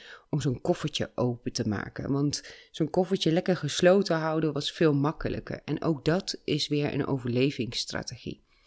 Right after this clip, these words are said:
Het wegstoppen van dingen, bewust of onbewust, dingen niet aangaan, je verantwoordelijkheid niet pakken, niet eerlijk naar mezelf kunnen kijken, maar vooral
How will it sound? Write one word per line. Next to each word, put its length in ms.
Het 160
wegstoppen 800
van 240
dingen, 400
bewust 400
of 120
onbewust, 600
dingen 240
niet 220
aangaan, 600
je 120
verantwoordelijkheid 800
niet 240
pakken, 380
niet 200
eerlijk 340
naar 140
mezelf 320
kunnen 260
kijken, 440
maar 120
vooral 520